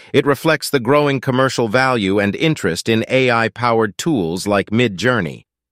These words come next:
I chose to cover Midjourney today because it's been so influential in some recent projects I've been working on.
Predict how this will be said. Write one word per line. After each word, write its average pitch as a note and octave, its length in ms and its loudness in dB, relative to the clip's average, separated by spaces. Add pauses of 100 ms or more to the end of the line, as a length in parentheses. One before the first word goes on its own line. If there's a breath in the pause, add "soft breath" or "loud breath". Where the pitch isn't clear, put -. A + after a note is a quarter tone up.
(440)
I D3+ 120 2
chose F#3 300 2
to D3 100 0
cover B2+ 280 2
Midjourney A2+ 560 2
today G#2+ 380 2
because G#2 300 -2
it's A2+ 120 -4
been A#2+ 200 0
so D#3 280 0
influential B2 680 0
in G2 120 0
some F#2+ 260 0
recent A#2+ 360 -2
projects F#2 580 -2
I've F2 200 0
been F2+ 160 -2
working F2+ 340 -2
on. C#2 300 -10